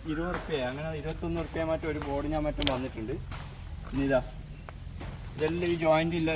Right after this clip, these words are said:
ജോയിന്റിൻ്റെ അടുത്ത് പൈപ്പ് ഇല്ലാത്തതുകൊണ്ടുള്ള പ്രശ്നമാണ് ഇതെല്ലാം. പിന്നെ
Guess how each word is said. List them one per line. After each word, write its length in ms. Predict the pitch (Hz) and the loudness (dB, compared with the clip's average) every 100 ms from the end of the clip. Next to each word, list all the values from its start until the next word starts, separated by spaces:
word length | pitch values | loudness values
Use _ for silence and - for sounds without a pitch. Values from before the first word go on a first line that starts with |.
| 147 | 4
ജോയിന്റിൻ്റെ 320 | 151 160 170 165 | 4 4 2 0
അടുത്ത് 140 | 170 165 | 4 4
പൈപ്പ് 220 | 147 165 | 4 4
ഇല്ലാത്തതുകൊണ്ടുള്ള 500 | 160 160 160 160 156 | 6 6 4 0 -2
പ്രശ്നമാണ് 360 | 139 - 131 117 | -4 -4 0 0
ഇതെല്ലാം. 260 | 104 104 - - - - - - - - - - - - - - - | 0 -4 -6 -8 -10 -10 -10 -10 -12 -12 -14 -14 -14 -12 -12 -10 -6
പിന്നെ 220 | 156 190 | 0 0